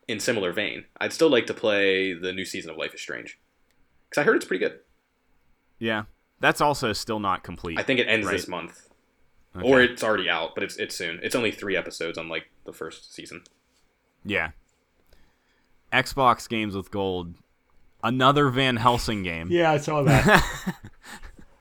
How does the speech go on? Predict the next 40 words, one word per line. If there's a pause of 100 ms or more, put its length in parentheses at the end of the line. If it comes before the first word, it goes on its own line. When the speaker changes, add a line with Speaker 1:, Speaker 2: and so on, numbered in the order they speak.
(960)
Speaker 2:
Which
I, (540)
how
many
of
them
are
there?
I'm,
I've
never
even
knew
what
they
Speaker 1:
I'm,
Speaker 2:
were
until
they
were
free
Speaker 1:
I'm
guessing
Speaker 2:
on
Xbox.
Speaker 1:
three
at
this
point,
since
this
is
the
third
Speaker 2:
And
I
Speaker 1:
one.
Speaker 2:
think, (360)
I
think